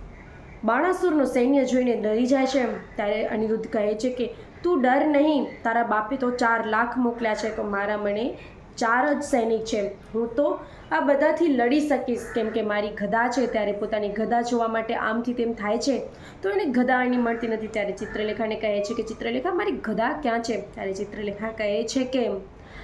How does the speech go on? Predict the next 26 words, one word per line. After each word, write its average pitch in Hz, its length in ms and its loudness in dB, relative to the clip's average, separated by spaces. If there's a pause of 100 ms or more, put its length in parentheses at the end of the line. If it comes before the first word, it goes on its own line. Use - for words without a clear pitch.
(300)
"અરે, 294 160 2
તમે 254 320 2
મને 254 260 2
મારશો 240 720 0
એવું 233 260 0
જાણીને 220 360 0
હું 208 140 -2
તમારી 190 260 -2
ગદા 196 280 -2
તો 339 320 0 (440)
દ્વારિકામાં 262 680 2
જ 240 60 -4
મોકલી, 220 420 0
મૂકી 214 360 -2
આવી 208 220 0
છું." 202 320 -4
ત્યારે 196 220 -2
કહે 202 220 -2
છે 220 120 -6
કે, 220 100 -4
"હવે 214 220 0
તો 269 160 0
હું 277 120 4
શેને 294 360 0
વઢું?" 269 340 0 (300)
ત્યારે 208 360 -2